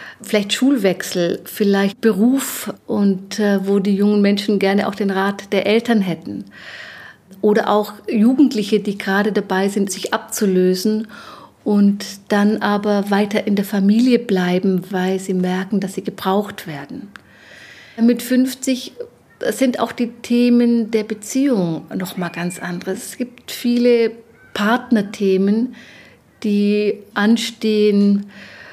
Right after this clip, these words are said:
gemeinsame Entscheidungen, aber auch das Thema, wie gestalte ich denn die Beziehung? Also Nähe, Sexualität, äh, all das, was, was Paare ja auch bewegt. Und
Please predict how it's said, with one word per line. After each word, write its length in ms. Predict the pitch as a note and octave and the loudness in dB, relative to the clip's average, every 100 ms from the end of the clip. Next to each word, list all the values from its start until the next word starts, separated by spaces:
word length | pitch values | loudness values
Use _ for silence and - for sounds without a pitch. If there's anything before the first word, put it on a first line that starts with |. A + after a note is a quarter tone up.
| - - | -20 -4
gemeinsame 440 | G#3 G#3 G#3 G#3 | 0 2 2 0
Entscheidungen, 520 | A3 G#3 G#3 A3 A3+ | 0 -2 -2 0 0
aber 220 | G3+ G#3 - | 0 0 0
auch 140 | G#3+ | -2
das 260 | - G#3+ - | -4 -8 -4
Thema, 400 | A3+ A3 G#3+ G3 | 0 2 2 0
wie 80 | |
gestalte 560 | G#3 A3 - A#3+ C#4+ B3 | -2 -4 -4 -4 -4 -2
ich 160 | G3+ - | -4 -2
denn 200 | F#3+ F3+ | -2 -2
die 60 | |
Beziehung? 760 | F#3 F#3 - - F3 G#3 G3 - | -4 -8 -10 -8 -8 -8 -12 -12
Also 280 | - - - | -14 -10 -10
Nähe, 640 | - G3+ G#3 G#3+ G#3 F#3+ | -2 0 2 4 4 2
Sexualität, 1120 | F#3+ G3 G3 G3 F#3 F#3 - G#3+ G3+ G3 G3 - - - - - - - _ | 0 -6 -4 -4 -4 -6 -4 0 2 2 0 -16 -18 -16 -16 -16 -18 -20 _
äh, 40 | G#3+ G3 F#3+ | -6 -4 -4
all 140 | G3+ A#3+ | -2 0
das, 300 | B3 - - | 0 -4 -4
was, 340 | G#3 - - | -4 -4 -6
was 180 | G#3 G3+ | -4 -4
Paare 320 | - G#3 G#3 | -6 -4 -2
ja 160 | G3 G3 | 0 -2
auch 140 | F#3+ | -4
bewegt. 720 | - G3 F#3+ A3+ G#3+ - - - | -4 -4 0 0 0 -4 -18 -14
Und 360 | - G#3 G3 G3+ | -6 -2 -2 -4